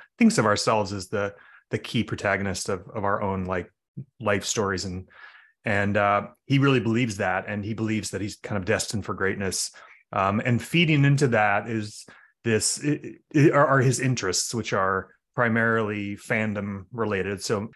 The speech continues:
tabletop board games, video games, films, movies, comics,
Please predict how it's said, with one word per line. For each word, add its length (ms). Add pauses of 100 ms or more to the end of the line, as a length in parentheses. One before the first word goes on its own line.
(100)
tabletop 440
board 220
games, 540 (260)
video 280
games, 680
films, 400
movies, 380
comics, 640